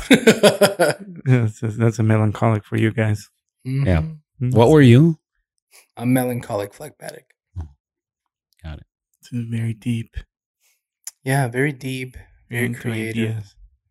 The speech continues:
Speaker 1: very
Speaker 2: This is probably why you wanted to be a filmmaker, right?
Speaker 1: Mm-hmm. Yeah.
Speaker 2: This is the, the melancholics are good for ministry.
Speaker 1: Mm-hmm.
Speaker 2: So that
Speaker 1: Oh, yeah.
Speaker 2: checks out.
Speaker 1: Yeah.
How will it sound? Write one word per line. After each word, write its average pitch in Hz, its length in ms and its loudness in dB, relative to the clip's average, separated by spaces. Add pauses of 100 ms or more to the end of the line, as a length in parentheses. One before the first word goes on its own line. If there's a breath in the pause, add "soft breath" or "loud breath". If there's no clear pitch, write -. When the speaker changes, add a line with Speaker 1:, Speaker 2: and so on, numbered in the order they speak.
Speaker 1:
very 110 480 -16 (160)
Speaker 2:
This 156 140 -12
is 170 120 -4
probably 156 320 -4
why 143 120 2
you 143 140 4
wanted 139 180 4
to - 80 -12
be 117 140 -2
a 113 40 0
filmmaker, 107 600 -6
right? 117 280 -2
Speaker 1:
Mm-hmm. 120 260 -8 (680)
Yeah. 107 340 -16 (440)
Speaker 2:
This 143 180 -8
is - 20 -2
the, 135 220 0 (100)
the 117 280 -6 (680)
melancholics 120 500 -4
are 117 120 -2
good 117 220 -6
for 117 120 -6
ministry. 117 580 -2 (420)
Speaker 1:
Mm-hmm. 113 400 -4 (180)
Speaker 2:
So 120 380 -8 (400)
that 120 160 -6
Speaker 1:
Oh, - 20 -12
yeah. 107 40 -12
Speaker 2:
checks 113 280 -4
out. 113 200 -4 (1400)
Speaker 1:
Yeah. 113 380 -16